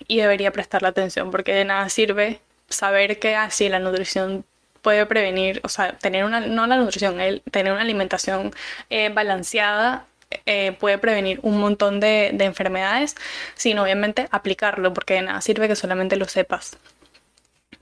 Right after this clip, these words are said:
Entonces, em, también me gusta mucho hacer, eh, leer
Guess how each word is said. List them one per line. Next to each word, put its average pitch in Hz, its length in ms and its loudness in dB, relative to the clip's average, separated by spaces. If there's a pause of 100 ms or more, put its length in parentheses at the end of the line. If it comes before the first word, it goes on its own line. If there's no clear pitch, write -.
Entonces, 208 1200 0
em, 190 640 0 (840)
también 214 320 0
me 208 80 4
gusta 233 260 2
mucho 240 520 2
hacer, 202 640 2
eh, 196 260 2
leer 196 500 2